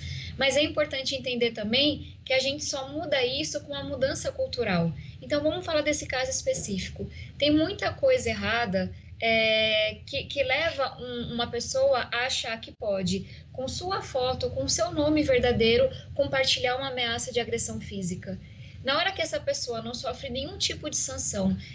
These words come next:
seja nos meios de comunicação onde trabalha, seja, é, das lideranças políticas a, às quais essa pessoa é ligada, como sociedade a gente tá dizendo, "Tá tudo bem. Você pode cometer esse crime, você pode ameaçar uma mulher de agressão física,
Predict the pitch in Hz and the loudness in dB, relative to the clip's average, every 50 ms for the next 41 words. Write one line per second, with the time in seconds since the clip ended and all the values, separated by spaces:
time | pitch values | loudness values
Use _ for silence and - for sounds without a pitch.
0 | - - - - 605 605 339 - 698 659 - 659 605 285 277 269 277 294 269 269 | -12 -10 -2 2 2 2 4 2 2 0 0 -2 -2 0 2 2 4 4 2 -2
1 | 247 - 277 240 254 254 254 254 - 254 240 - - 247 233 240 254 247 240 - | -4 -6 -10 -8 -6 -6 -6 -6 -4 -4 -2 -2 -2 -2 -2 -2 -2 -2 -2 -2
2 | - - 240 240 202 202 196 190 190 190 185 180 - - - - - - - - | 0 0 -2 0 2 2 4 4 6 4 4 4 0 -6 -10 -14 -14 -10 -10 2
3 | - 285 277 311 339 302 311 311 302 269 - - 240 254 247 247 247 240 214 254 | 4 6 6 6 4 4 4 4 2 2 0 0 0 0 2 0 0 2 2 0
4 | 262 262 269 262 233 262 254 269 294 349 349 - 320 302 - - 285 269 262 262 | 0 0 -2 2 2 4 4 4 2 0 -4 -8 -10 -10 -10 -10 -10 -8 -6 -6
5 | 269 254 - - - 240 240 - - - 233 233 - - - 233 240 - 226 226 | -4 -4 -4 -4 -4 -6 -8 -8 -10 -10 -10 -10 -10 -8 -8 -8 -6 -4 -4 -4
6 | 226 - 226 - 214 220 - - 233 214 208 208 208 - 196 208 196 190 170 196 | -4 -6 -8 -8 -6 -6 -6 -6 -6 -4 -4 -4 -2 0 0 0 0 0 0 2
7 | 214 233 262 285 240 214 202 185 185 - - - - - - - - 330 339 381 | 0 2 0 0 2 0 0 0 -2 -10 -16 -18 -20 -20 -20 0 0 2 2 2
8 | 381 - - 320 311 - - 311 277 254 262 269 277 294 285 277 277 - - 294 | -2 -2 -2 -2 -2 -2 0 0 2 2 2 2 2 0 -2 0 -2 -2 -2 -2
9 | 285 247 226 226 226 214 220 208 233 233 233 - 262 254 302 269 262 220 190 180 | -6 -6 -4 -4 -4 -4 -4 -6 -8 -8 -6 -6 -4 -4 0 2 4 4 4 4
10 | 185 - - - - - - - - - 262 - - 254 - 247 247 294 294 - | 2 0 -8 -12 -16 -16 -14 -12 0 0 2 4 4 2 2 2 2 2 2 0
11 | - 277 247 254 240 - 226 233 - - 233 - 247 233 240 254 262 285 311 302 | -2 -2 -4 -4 -2 -2 -2 -2 -4 -6 -8 -8 -6 -4 -2 -2 0 0 -2 -2
12 | - - - - - - 233 262 254 - 269 262 - 254 262 277 294 311 285 277 | -4 -12 -16 -16 -6 2 2 2 4 4 2 2 2 2 2 4 4 4 2 2
13 | 262 262 269 - - 240 247 302 339 330 311 285 262 247 233 233 240 - 240 226 | 0 -4 -4 -6 -8 -8 -8 -6 -6 -6 -2 -2 0 2 2 2 4 2 2 0
14 | 220 226 226 226 - 220 220 226 - 262 277 311 311 359 - - 330 320 - | 0 -2 -4 -4 -6 -8 -10 -10 -8 -4 -4 -2 -2 -2 -2 2 2 2 2